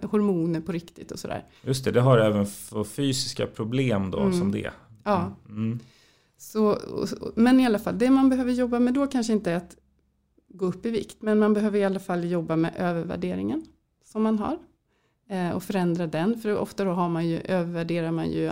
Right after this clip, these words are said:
Speaker 1: hälsa, kanske då kropp och träning.
Speaker 2: I, i den här cirkeln som vi pratade om förut,
Speaker 1: Precis.
Speaker 2: så, så tar det för s-,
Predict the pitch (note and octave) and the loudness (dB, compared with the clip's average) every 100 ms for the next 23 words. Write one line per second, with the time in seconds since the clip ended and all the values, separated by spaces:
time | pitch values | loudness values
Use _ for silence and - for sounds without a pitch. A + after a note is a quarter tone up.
0 | - - F3 F#3 - - - - F2+ - | -6 -10 -14 -12 -10 -10 -10 -8 -8 -6
1 | E2 - - - - _ _ _ _ - | -6 -8 -10 -16 -18 _ _ _ _ -12
2 | - - - - - B2+ - A#2+ A2+ A2 | -10 -10 -10 -14 -8 -6 -2 -2 0 0
3 | G2 - - G#2+ G2+ - A#2 G#2 G#2+ G2+ | -2 -4 -2 -2 -4 -4 -2 -2 -2 -6
4 | - - F#2+ F#2 G2 F#2+ F#2 G3 - G3+ | -6 -8 -10 -6 -4 -4 -2 -4 -2 -4
5 | - G#2 G2+ G2+ - - - | -6 -10 -6 -6 -4 -4 -6